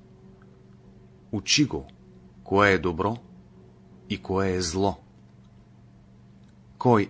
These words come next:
е глупав, кой е мъдър. Но тя няма в себе си елемента да примирява хората.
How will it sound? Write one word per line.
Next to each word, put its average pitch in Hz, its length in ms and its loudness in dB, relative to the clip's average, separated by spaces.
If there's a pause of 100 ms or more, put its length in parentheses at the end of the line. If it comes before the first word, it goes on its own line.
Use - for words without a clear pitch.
е 92 80 -4
глупав, 113 680 -6 (1040)
кой 107 320 2
е 101 100 -4
мъдър. 110 500 0 (2250)
Но 80 100 -10
тя 95 200 -2
няма 92 380 0
в - 100 -10
себе 82 340 -4
си 90 320 -4
елемента 85 600 -4
да 85 100 -6
примирява 90 640 -6
хората. 87 600 -6